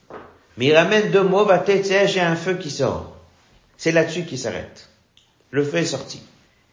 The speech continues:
Qu'est-ce que ce feu, il a fait ? Venu vers eux. Qu'est-ce qui s'est passé de eux ?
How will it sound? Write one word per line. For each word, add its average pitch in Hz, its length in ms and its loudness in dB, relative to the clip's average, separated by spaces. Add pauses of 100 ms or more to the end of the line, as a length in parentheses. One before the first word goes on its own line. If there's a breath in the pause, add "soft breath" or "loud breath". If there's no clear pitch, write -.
(160)
Qu'est-ce 156 200 2
que 175 120 0
ce 175 160 -2
feu, 180 200 -2
il 185 100 2
a 185 100 2
fait ? 208 540 2 (1120)
Venu 107 280 -6
vers 151 300 2
eux. - 480 4 (160)
Qu'est-ce 165 200 2
qui 190 100 -6
s'est 185 160 0
passé 180 340 2
de 175 120 0
eux ? 208 600 4